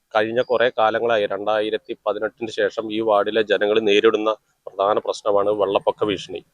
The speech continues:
നമ്മുടെ ശാന്തിനഗർ ഭാഗം, ഈ വാർഡിൽ പെടുന്ന ശാന്തിനഗർ ഭാഗം, അതുപോലെ തന്നെ ഈ തൊട്ടപ്പുറത്തെ വാർഡായ മുപ്പത്തിമൂന്നാം വാർഡിന്റെ ചില പ്രദേശങ്ങൾ, തൊണ്ടി പ്രദേശങ്ങൾ ഉൾപ്പെടുന്ന വീടുകളിൽ, ഏകദേശം നൂറോളം വീടുകളിൽ ഈ രണ്ടായിരത്തി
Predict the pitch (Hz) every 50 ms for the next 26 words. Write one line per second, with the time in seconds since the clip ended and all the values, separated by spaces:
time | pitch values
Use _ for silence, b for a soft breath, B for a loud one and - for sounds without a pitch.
0 | _ _ _ _ _ _ _ _ _ _ _ 107 101 104 107 107 110 113 - -
1 | 104 104 110 113 120 123 117 120 113 120 123 113 110 107 107 101 110 117 - -
2 | - 113 110 110 107 107 110 113 107 110 104 104 110 104 - 110 98 101 101 98
3 | 107 107 110 107 104 110 107 104 101 101 98 101 107 113 - 113 101 92 104 101
4 | 101 104 104 107 - 107 104 110 107 92 95 - 110 - - _ - 104 - -
5 | 110 101 - 104 107 - 113 110 110 107 107 107 107 107 104 104 - - 104 -
6 | 104 104 104 107 110 110 110 104 98 107 110 101 104 101 104 104 98 95 101 98
7 | - 101 101 98 101 - 101 101 101 117 110 - 101 101 101 95 - 104 107 107
8 | 104 95 - - 101 101 107 107 - - b b b b b b b _ 104 101
9 | 104 110 107 107 107 98 92 - - 98 95 98 98 101 98 - - 113 110 104
10 | 101 104 107 110 117 120 120 120 107 104 101 101 101 98 95 92 92 - b b
11 | b b b b _ - 107 107 98 101 98 104 107 110 113 117 104 123